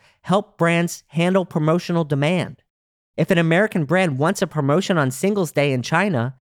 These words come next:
you must have forward deployed in-, inventory in Sinow warehouses. What's the motivation? Social networks can do a lot of damage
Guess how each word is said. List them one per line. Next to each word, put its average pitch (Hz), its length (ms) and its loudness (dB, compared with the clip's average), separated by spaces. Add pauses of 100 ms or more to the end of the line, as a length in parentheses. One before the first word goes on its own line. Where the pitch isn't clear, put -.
you 151 100 2
must 190 300 2
have 175 180 2
forward 185 380 2
deployed 185 480 0
in-, 202 340 0
inventory 151 520 0
in 147 160 0
Sinow 175 580 2
warehouses. 151 800 -2 (760)
What's 180 280 0
the 208 80 4
motivation? 190 640 2 (560)
Social 254 340 2
networks 190 420 2
can 165 140 0
do 208 140 4
a 175 100 4
lot 170 200 2
of 156 120 -4
damage 143 480 0